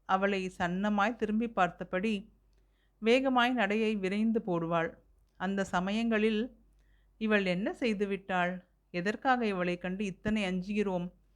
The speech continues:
என மனதிற்குள் கேள்வி எழும். வீட்டிற்கு வந்து மின் விசிறியை சுழல விட்டதும் அந்த பெண்ணின் நினைவு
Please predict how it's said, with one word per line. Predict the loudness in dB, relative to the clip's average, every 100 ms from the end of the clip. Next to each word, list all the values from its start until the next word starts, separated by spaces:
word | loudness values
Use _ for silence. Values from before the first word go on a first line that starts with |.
| _ _ -4
என | 0 2 4
மனதிற்குள் | 4 2 0 -4 -2 0 0 -2
கேள்வி | -2 -2 -2 -4
எழும். | -4 -4 -6 -12 _ _ _ _ _ _ _ _ _ _ _ _ _ _ _ _ _ _ _ _ -4
வீட்டிற்கு | -2 0 -2 -2 -2
வந்து | 2 2 2 2
மின் | 2 0 0 0
விசிறியை | -2 -2 -2 0 -2 -2 -8
சுழல | -4 0 2 2
விட்டதும் | -2 -2 -4 0 -2 -2 -6
அந்த | -6 -2 -2
பெண்ணின் | 0 0 2 2
நினைவு | 2 0 0 2 2 0 -6